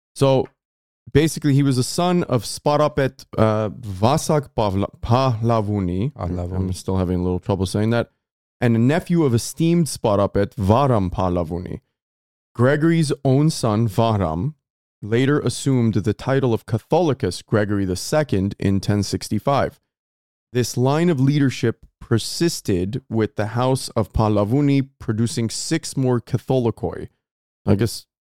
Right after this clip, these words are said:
Speaker 1: kinda ran in the
Speaker 2: Yeah.
Speaker 1: family. Barcek the first, Gregory the third, Nerses the fourth, the Gracious, Gregory the fourth, Gregory the fifth,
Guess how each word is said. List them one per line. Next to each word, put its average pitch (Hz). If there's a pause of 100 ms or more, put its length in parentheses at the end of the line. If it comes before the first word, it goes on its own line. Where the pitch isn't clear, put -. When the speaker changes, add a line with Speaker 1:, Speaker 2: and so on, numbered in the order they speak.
(160)
Speaker 1:
kinda 107
ran 107
in 101
the 92
Speaker 2:
Yeah. -
Speaker 1:
family. 104 (600)
Barcek 123
the 104
first, 147
Gregory 107
the 92
third, 135
Nerses 110
the 101
fourth, 139
the 120
Gracious, 107
Gregory 143
the 135
fourth, 123
Gregory 101
the 92
fifth, -